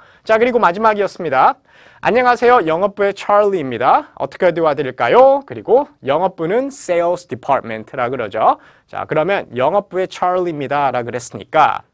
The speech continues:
시작은 우선 "Good afternoon." 그렇죠. 자, "Good afternoon. This is Charlie from the sales department. How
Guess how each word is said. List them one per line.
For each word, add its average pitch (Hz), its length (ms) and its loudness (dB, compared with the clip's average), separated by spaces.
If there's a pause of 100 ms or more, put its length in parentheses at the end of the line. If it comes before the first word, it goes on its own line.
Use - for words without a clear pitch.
(440)
시작은 226 600 0 (140)
우선 220 380 -4 (1000)
"Good 135 160 -2
afternoon." 123 680 -4
그렇죠. 110 500 -6
자, 147 400 0
"Good 151 160 -6
afternoon. 196 720 -2 (520)
This - 560 -2 (340)
is 160 380 -2
Charlie 175 880 -2 (340)
from 131 640 -6
the 233 280 0 (380)
sales 160 600 -2
department. 104 880 -10 (400)
How 208 480 2